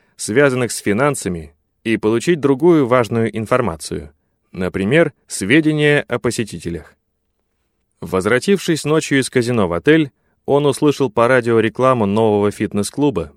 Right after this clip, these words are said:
предлагающего скидки на обслуживание персонала. Он поспал и на следующее утро отправился в этот фитнес-клуб. В клубе он выбрал для контакта девушку по имени Ленора. «Через пятнадцать минут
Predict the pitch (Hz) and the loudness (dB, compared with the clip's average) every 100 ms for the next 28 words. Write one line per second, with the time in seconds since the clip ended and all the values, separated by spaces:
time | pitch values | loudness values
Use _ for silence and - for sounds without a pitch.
0 | - 92 92 95 92 82 - 85 85 - | -10 -6 -2 -2 -2 -4 -6 -8 -8 -6
1 | 131 - 85 87 85 - 92 85 87 90 | -4 -4 -6 -8 -10 -8 -6 -6 -6 -6
2 | 87 87 - 107 80 76 _ _ _ _ | -6 -6 -4 -6 -8 -16 _ _ _ _
3 | _ _ _ _ _ _ 120 143 120 92 | _ _ _ _ _ _ -2 -2 -2 -4
4 | 85 - 139 156 139 _ _ _ 208 220 | -4 0 2 2 0 _ _ _ -4 0
5 | 139 - 180 165 - 156 170 160 156 151 | 0 0 0 0 0 0 2 2 0 0
6 | - 156 139 113 107 110 113 101 98 92 | 0 2 2 0 -2 0 -2 -4 -4 -4
7 | 90 - 85 - _ _ _ _ _ _ | -6 -6 -10 -10 _ _ _ _ _ _
8 | _ _ - - 117 113 101 95 92 107 | _ _ -20 -6 -2 2 2 2 2 2
9 | 95 87 92 101 98 117 107 98 92 127 | 0 -2 -2 -2 -2 -2 -4 -4 -2 0
10 | 123 - 101 90 90 92 92 92 107 92 | 0 -4 -6 -2 -2 -2 -2 -2 -2 -2
11 | 82 - _ _ _ _ _ _ _ _ | -6 -12 _ _ _ _ _ _ _ _
12 | - - 123 131 - 139 127 117 123 123 | -10 -8 -8 -8 -6 -6 -6 -8 -6 -2
13 | 135 - | -4 -6